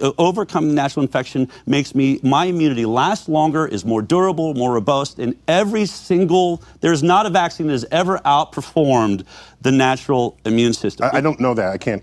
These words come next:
Speaker 1: That,
Speaker 2: agree
Speaker 1: that
Speaker 2: or
Speaker 1: is, that is the
Speaker 2: disagree.
Speaker 1: case, but you can
Speaker 2: I
Speaker 1: look
Speaker 2: can't,
Speaker 1: into it.
Speaker 2: I
Speaker 1: I
Speaker 2: can't.
Speaker 1: wanna bring up, though, another problem.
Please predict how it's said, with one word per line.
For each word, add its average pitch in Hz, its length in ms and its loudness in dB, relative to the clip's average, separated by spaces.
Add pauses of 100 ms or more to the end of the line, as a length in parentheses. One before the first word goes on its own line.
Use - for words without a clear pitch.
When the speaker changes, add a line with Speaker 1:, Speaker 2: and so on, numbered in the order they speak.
Speaker 1:
That, 151 140 0
Speaker 2:
agree 147 100 -2
Speaker 1:
that 165 140 2
Speaker 2:
or - 20 -2
Speaker 1:
is, 170 80 -4
that 175 180 2
is 170 80 0
the 107 120 -2
Speaker 2:
disagree. 160 160 -2
Speaker 1:
case, 147 180 -2
but 151 140 0
you 127 120 2
can - 140 -2
Speaker 2:
I 139 40 0
Speaker 1:
look 131 80 0
Speaker 2:
can't, 117 100 0
Speaker 1:
into 98 160 -2
it. - 100 -12
Speaker 2:
I 98 40 -2
Speaker 1:
I - 20 -6
Speaker 2:
can't. 156 180 0
Speaker 1:
wanna 233 160 2
bring 202 240 0
up, 170 180 0
though, 143 140 2
another 139 260 0
problem. 101 400 -2